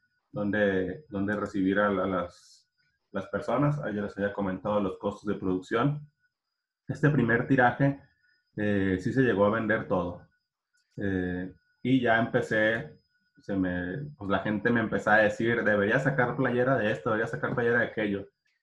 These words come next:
Y pues ya me, se me, me, se me prendió ahí el, la mecha y empecé a sacar un chorro,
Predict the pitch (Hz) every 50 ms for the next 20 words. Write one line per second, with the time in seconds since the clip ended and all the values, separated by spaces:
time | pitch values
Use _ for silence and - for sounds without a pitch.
0 | _ _ - 104 - - 107 104 95 98 98 95 98 95 104 104 98 95 92 92
1 | 92 90 87 85 92 90 87 85 87 90 92 90 - - 98 92 90 90 92 98
2 | 101 104 110 110 107 101 95 90 - _ _ _ _ _ _ _ _ _ - 107
3 | 104 101 110 117 131 135 - 151 143 123 117 - 113 - - 95 110 110 - -
4 | 107 110 110 107 107 107 107 104 - 117 113 110 110 110